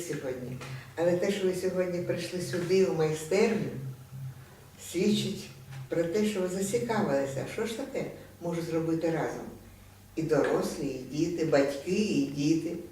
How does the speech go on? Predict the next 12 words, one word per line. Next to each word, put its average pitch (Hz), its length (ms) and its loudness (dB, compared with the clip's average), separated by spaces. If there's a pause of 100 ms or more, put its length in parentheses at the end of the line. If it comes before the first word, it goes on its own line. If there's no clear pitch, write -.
(280)
Хто 233 200 10
допомагає 262 720 6
їм 226 100 4
так 247 180 4 (260)
потур-, 233 540 8 (380)
потоваришувати? 240 1160 10 (360)
Хто? - 500 0 (920)
Я 202 80 -2
думаю, 226 260 2
що 214 120 -2
моя 214 200 2
книжка 247 440 -4